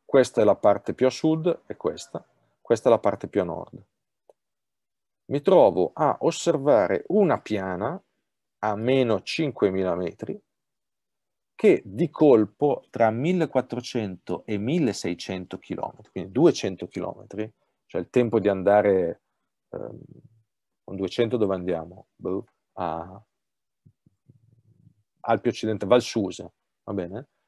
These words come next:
In duecento chilometri passo da meno cinquemila a zero, con un oggetto che è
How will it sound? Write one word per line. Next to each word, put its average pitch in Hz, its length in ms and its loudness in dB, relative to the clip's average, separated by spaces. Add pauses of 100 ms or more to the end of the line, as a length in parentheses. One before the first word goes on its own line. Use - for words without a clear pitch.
(560)
In 123 120 -4
duecento 151 460 2
chilometri 147 680 0 (880)
passo 147 380 0
da 127 180 0
meno 135 480 -2
cinquemila 104 880 -6 (580)
a - 280 -2 (100)
zero, 98 520 -4 (580)
con 175 360 4
un 147 120 -2
oggetto 107 480 0
che 101 180 0
è - 100 -12